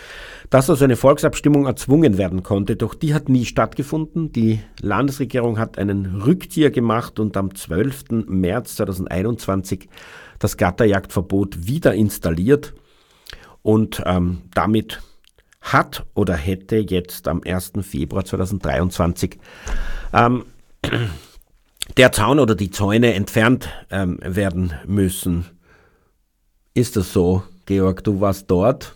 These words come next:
vor ein paar Tagen und hast einmal geschaut, wie es mit diesen Jagdgattern steht.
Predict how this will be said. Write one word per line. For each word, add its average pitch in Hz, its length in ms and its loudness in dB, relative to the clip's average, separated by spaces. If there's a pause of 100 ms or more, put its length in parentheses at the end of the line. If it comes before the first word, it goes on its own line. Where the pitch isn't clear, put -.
(160)
vor 110 100 0
ein 104 80 -2
paar 107 200 0
Tagen 107 380 0
und 104 200 -4
hast 107 240 -2
einmal 98 400 0 (480)
geschaut, 95 640 0
wie 95 280 -4
es 98 220 -2
mit 104 220 -2
diesen 104 200 0
Jagdgattern 92 520 -2
steht. - 400 -8